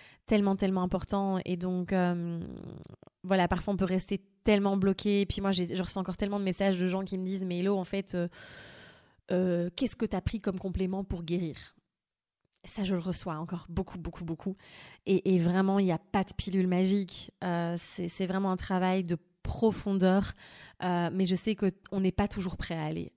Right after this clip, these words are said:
Et c'est OK. Je pense que ça vient au bon moment. Pour vous dire, pour vous donner un exemple, il y a quatre ans, j'avais lu le livre de la méthode Feldenkrais, euh,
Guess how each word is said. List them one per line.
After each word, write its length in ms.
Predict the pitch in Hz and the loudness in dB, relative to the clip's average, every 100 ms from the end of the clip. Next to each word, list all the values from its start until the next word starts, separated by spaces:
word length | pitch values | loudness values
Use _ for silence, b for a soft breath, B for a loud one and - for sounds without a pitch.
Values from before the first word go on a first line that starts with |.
| - | -6
Et 80 | |
c'est 180 | 180 - | -2 0
OK. 220 | 190 - - _ _ - | 0 -2 -14 _ _ -8
Je 120 | - | 0
pense 160 | 190 | 0
que 80 | - | 2
ça 100 | - | 0
vient 180 | 185 190 | 2 2
au 40 | |
bon 140 | 180 185 | 2 2
moment. 260 | 180 190 247 B B B - | 2 0 -6 B B B 0
Pour 160 | 262 | 2
vous 140 | 247 247 | 6 4
dire, 420 | 220 247 233 202 | 6 4 4 0
pour 100 | 202 | 0
vous 100 | 202 | 2
donner 160 | 202 214 | 2 4
un 80 | 214 | 2
exemple, 480 | 214 208 240 240 - | 2 2 0 0 -4
il 200 | 196 190 | -2 0
y 100 | 208 | 2
a 140 | 208 | 0
quatre 360 | 214 233 - 233 | 0 -2 0 0
ans, 140 | 233 | 2
j'avais 300 | 214 180 175 | 2 2 4
lu 140 | 190 208 | 4 4
le 100 | 196 | 2
livre 400 | 196 208 185 180 | 2 0 -2 -2
de 80 | |
la 140 | 175 175 | -2 -2
méthode 240 | 175 190 | -4 -4
Feldenkrais, 640 | - 180 170 170 - 180 214 220 - B B B B B | -2 0 2 0 -2 0 0 -2 -8 B B B B B
euh, 640 | 190 180 170 170 170 165 | 0 2 0 -2 -2 -4